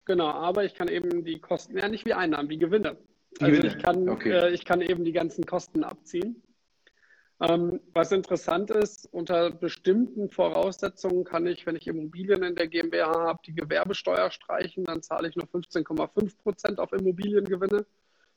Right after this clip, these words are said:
Speaker 1: während die sonst Einkommensteuer sind. Ja, und bei, ähm, und das sind dann oft in Deutschland ja, äh, fünfundvierzig Prozent, wenn ich jetzt wirklich so im
Speaker 2: Mhm.
Speaker 1: Spitzensteuersatz denke. Ähm,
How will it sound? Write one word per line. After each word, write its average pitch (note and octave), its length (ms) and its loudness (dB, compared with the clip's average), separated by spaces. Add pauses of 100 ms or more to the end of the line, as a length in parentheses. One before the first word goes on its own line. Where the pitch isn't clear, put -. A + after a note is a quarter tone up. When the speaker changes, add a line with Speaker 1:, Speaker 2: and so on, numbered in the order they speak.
(100)
Speaker 1:
während D#3+ 260 4
die D#3+ 100 0
sonst E3 320 4
Einkommensteuer G3 920 -2
sind. A3+ 440 -4
Ja, E3 120 -2
und E3 160 -4
bei, D#3+ 420 -2
ähm, D#3 540 0 (160)
und D#3 180 -4
das D3+ 120 -2
sind E3 100 0
dann D#3+ 160 -2
oft E3 280 -4
in D#3 120 -2
Deutschland D#3 400 -4
ja, D#3 320 0 (580)
äh, D3+ 360 0
fünfundvierzig - 680 -2
Prozent, F#3+ 560 -4
wenn - 140 -4
ich D#3 80 -14
jetzt D3+ 200 -10
wirklich D#3 280 -8
so D#3+ 180 -4
im D3+ 140 -4
Speaker 2:
Mhm. E3+ 260 -6
Speaker 1:
Spitzensteuersatz F3+ 960 0
denke. F#3 380 -2 (840)
Ähm, E3 520 2